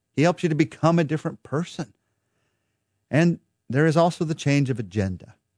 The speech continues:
He causes you to have different plans. And it is, more than any other, this last change that Peter faces in Acts chapter ten.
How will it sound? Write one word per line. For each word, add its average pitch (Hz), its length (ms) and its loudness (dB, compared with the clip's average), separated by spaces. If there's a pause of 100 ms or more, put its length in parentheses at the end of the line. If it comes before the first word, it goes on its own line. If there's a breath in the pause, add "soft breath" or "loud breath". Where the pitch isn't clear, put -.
(460)
He - 120 -12
causes 143 420 0
you 143 80 -6
to 139 100 -2
have 104 340 -2
different 104 380 -10
plans. 85 600 -16 (600)
And 117 200 -2
it 156 160 2
is, 151 240 2
more 139 160 4
than 131 120 2
any 135 280 2
other, 127 200 4
this 107 240 0
last 127 480 0
change 101 380 -2
that 110 140 -12
Peter 139 260 0
faces 113 460 -2
in 101 80 -2
Acts 107 200 -2
chapter 104 360 -10
ten. 113 340 -10